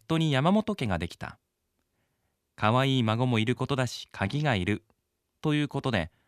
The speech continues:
パスワードを設定してアクセス制御をした。これで鍵がなければ入れない。ホームページの表紙には、主人、私、長男、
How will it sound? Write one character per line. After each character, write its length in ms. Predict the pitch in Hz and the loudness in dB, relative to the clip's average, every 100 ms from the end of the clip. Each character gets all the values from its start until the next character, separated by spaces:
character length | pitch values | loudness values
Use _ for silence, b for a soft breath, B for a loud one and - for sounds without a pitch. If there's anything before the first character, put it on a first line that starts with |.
| _ - | _ -4
パ 140 | 113 | -2
ス 160 | - 180 | -2 0
ワ 140 | 208 | 2
ー 20 | |
ド 140 | 180 127 | 2 0
を 60 | |
設 240 | 95 92 85 | -2 -6 -6
定 220 | - 113 | -2 -2
し 120 | - | -2
て 260 | - 104 104 _ _ - | 0 0 0 _ _ -2
ア 140 | 95 | -2
ク 80 | - | -2
セ 160 | 160 | -6
ス 40 | 160 | -6
制 260 | - 175 135 | -2 -2 0
御 120 | 85 | -4
を 60 | |
し 100 | 67 - | -6 -10
た。 180 | 78 _ _ _ _ _ _ _ _ _ _ _ _ _ | -14 _ _ _ _ _ _ _ _ _ _ _ _ _
こ 120 | - 110 | -2 0
れ 120 | 123 | 4
で 240 | 123 120 _ _ _ | 2 0 _ _ _
鍵 300 | - 104 139 | -2 -2 0
が 120 | 143 | 0
な 120 | 120 | 0
け 100 | 117 | -2
れ 120 | 110 85 | -2 -2
ば 160 | 76 | -4
入 280 | - - 101 | -8 -4 -2
れ 80 | 110 | -2
な 120 | 90 | -4
い。 80 | - _ _ _ _ _ _ _ _ _ _ _ _ _ _ _ _ _ _ _ _ _ _ | -10 _ _ _ _ _ _ _ _ _ _ _ _ _ _ _ _ _ _ _ _ _ _
ホ 180 | - 170 | 0 2
ー 20 | |
ム 120 | 208 208 | 4 2
ペ 180 | 208 | 0
ー 40 | 196 | 0
ジ 100 | 156 | 0
の 100 | 113 | 0
表 240 | 113 120 - | -2 -4 -2
紙 120 | 127 | 0
に 40 | |
は、 220 | 113 82 - _ _ _ _ _ _ | 2 2 -2 _ _ _ _ _ _
主 200 | - 165 | 0 0
人、 300 | 135 90 - _ _ _ _ _ | 2 0 -2 _ _ _ _ _
私、 680 | 92 92 117 117 - 107 - _ _ _ _ - | -2 -2 -2 -4 -2 -2 -4 _ _ _ _ -6
長 260 | 147 143 | 0 2
男、 320 | 98 71 64 | 2 -2 -8